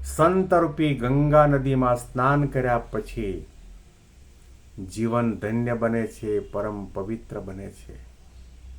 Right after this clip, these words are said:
ગંગા, ગોદાવરી, યમુના, સરસ્વતી આ તમામ નદીઓ આપણા માટે પૂજનીય છે, આદરણીય છે, પરમ પવિત્ર છે.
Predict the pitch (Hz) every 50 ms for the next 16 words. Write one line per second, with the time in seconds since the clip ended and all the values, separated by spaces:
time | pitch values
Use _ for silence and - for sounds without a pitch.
0 | - - - - - - - - - - - - - - - - - - - -
1 | - - _ - 95 107 113 117 117 117 110 113 113 110 107 104 104 101 90 87
2 | 95 101 101 104 110 110 107 107 107 104 104 101 98 98 95 92 92 95 101 107
3 | 107 104 101 98 95 92 - - - 98 98 107 101 - - 104 101 - - 107
4 | 98 95 95 - - - - - - - - - - - - - - - - _
5 | 117 113 107 - - 120 117 127 139 147 151 156 156 156 156 156 156 156 151 147
6 | 131 117 113 113 113 110 123 127 131 135 135 - - 104 104 101 117 117 120 120
7 | 117 117 120 117 - 120 113 - - 117 123 127 127 135 143 143 147 147 147 147
8 | 147 143 147 - 143 143 147 143 139 - - 123 113 113 117 123 131 131 135 139
9 | 143 143 143 143 139 143 - 139 143 147 147 139 - - 117 113 117 113 110 107
10 | 101 - - 120 127 147 170 160 - - - 147 143 143 - - - 98 95